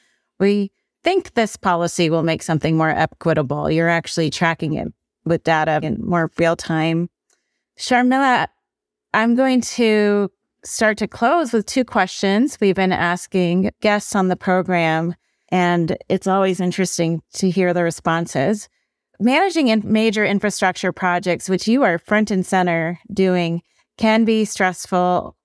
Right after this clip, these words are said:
obviously. Where do you find order in the chaos?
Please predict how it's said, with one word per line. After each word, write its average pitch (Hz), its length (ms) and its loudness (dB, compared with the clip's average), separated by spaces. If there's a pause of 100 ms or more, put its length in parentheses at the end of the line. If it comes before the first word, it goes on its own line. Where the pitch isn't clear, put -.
obviously. 175 840 0
Where 233 260 0
do 370 120 2
you 202 260 2
find 170 380 -2
order 165 380 0
in 170 180 -2
the 170 120 -2
chaos? 156 640 -4